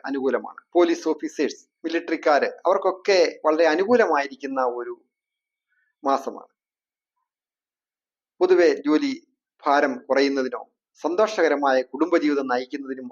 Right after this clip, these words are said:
ഒക്കെ, ഏ, സാഹസികമായ ജോലികളിൽ, പൊക്കത്തിലൊക്കെ കയറുക, ഇലക്ട്രിക്കൽ സംബന്ധമായ, ഇലക്ട്രോണിക്കൽ സംബന്ധമായ ജോലികളൊക്കെ ചെയ്യുന്നവർക്കും അനുകൂലമാണ്. അതുപോലെ മറ്റ് ഭക്ഷണ പദാർത്ഥങ്ങൾ ഉണ്ടാക്കി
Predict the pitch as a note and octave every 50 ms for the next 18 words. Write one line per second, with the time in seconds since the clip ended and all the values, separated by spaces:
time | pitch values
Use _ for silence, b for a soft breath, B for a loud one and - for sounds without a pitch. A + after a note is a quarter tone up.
0 | B2 - _ - D3 C3 A#2 G#2+ - - _ _ _ _ _ _ - - B2+ B2
1 | D#3+ - D3+ D3+ D#3 D3+ - - C#3+ C3+ C3+ C3+ C3 C3 B2+ B2+ C3 C3 B2+ B2
2 | A2+ - - _ - - - C#3+ C3+ - C3 B2 - C3 B2+ - B2+ B2+ B2+ C3
3 | D3 D#3 - - _ _ _ _ _ _ _ _ D#3+ G3 G#3 G#3 G#3+ G#3 G#3 G3
4 | F#3 - E3+ E3 D#3 D3+ D3+ D3+ D3 D3 C#3+ C#3+ C#3+ C#3 D3 F3 - - G#3 G#3
5 | G3 G3 - F3+ - - D#3+ D3+ D3 C#3+ C#3 C#3 C3+ C3+ C3 C3 C3 C3 C3+ C3+
6 | C3+ B2+ B2 B2 - _ C3 B2 - B2+ B2 B2+ B2 B2+ A#2+ A#2 A2 - - G#3+
7 | - _ _ _ _ _ _ _ _ - D#3 D#3 D3 C3 C3 - A2 G#2+ G#2 -
8 | - _ _ _ _ - G3+ F#3+ G#3 G3 G3 F3+ E3+ F3 F3 F3 E3+ - _ _
9 | _ _ _ _ _ - - G3+ G#3 G#3 G#3 G#3 A3 G#3 F#3 D#3+ C3+ A#2 - -
10 | _ _ _ _ _ _ _ _ _ _ _ _ _ _ _ - F#3 F#3 - G3
11 | F#3 E3 E3 D#3 D#3 D3+ - - D#3 D3 C#3+ C#3 C3+ B2 C3 - _ _ _ _
12 | - - _ _ _ _ _ _ - E3 D#3+ D#3 D3 C#3+ D3+